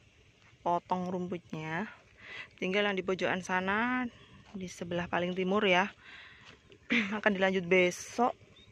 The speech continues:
jika nggak hujan. Oke, cukup sampai di sini untuk,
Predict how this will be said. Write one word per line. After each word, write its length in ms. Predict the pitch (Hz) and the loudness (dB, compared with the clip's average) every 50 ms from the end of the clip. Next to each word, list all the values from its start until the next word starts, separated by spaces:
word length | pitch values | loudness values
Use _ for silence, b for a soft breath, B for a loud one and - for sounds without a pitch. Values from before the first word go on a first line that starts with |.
| - - - - - - - - - | -20 -20 -20 -20 -20 -20 -20 -20 -16
jika 320 | - 190 170 185 - 190 185 | -12 -10 -8 -4 -2 0 0
nggak 160 | 180 175 180 | 0 0 0
hujan. 640 | 175 160 - - 160 151 151 156 156 170 190 208 - - - - - - - - - - - - - - - - - - - - - - B B B B B B B B B B B - | -2 -4 -6 -6 -6 -6 -4 -6 -6 -6 -8 -12 -12 -16 -20 -20 -20 -20 -20 -20 -20 -20 -20 -20 -20 -20 -20 -20 -20 -20 -20 -20 -20 -20 B B B B B B B B B B B 2
Oke, 400 | 254 294 294 285 285 285 285 285 277 269 | 6 10 12 12 12 12 10 8 6 2
cukup 160 | 269 262 269 | -2 -6 -6
sampai 320 | - 285 262 247 254 254 247 247 247 247 247 247 247 247 247 240 240 240 240 | -6 -4 -2 0 2 2 2 2 2 0 0 -2 -2 -2 0 0 0 0 -2
di 80 | 214 214 | -2 -4
sini 640 | 202 - 214 208 196 190 196 196 196 196 202 214 226 | -6 -4 -4 -2 -2 0 0 0 0 0 0 0 0
untuk, 240 | 220 214 - - | -2 -2 -4 -6